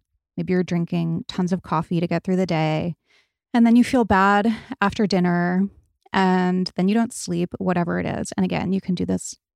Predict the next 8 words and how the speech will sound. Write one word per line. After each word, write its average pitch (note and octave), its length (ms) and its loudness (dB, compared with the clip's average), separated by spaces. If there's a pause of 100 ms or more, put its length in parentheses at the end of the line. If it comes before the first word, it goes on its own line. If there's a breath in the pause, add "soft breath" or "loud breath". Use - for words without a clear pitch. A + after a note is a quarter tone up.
(120)
line E3 220 0
by D#3+ 140 -2
line. - 320 -4 (760 soft breath)
Then A3 100 2
in A3 100 2
the A3 60 2
final D4+ 380 2
column, F3+ 640 0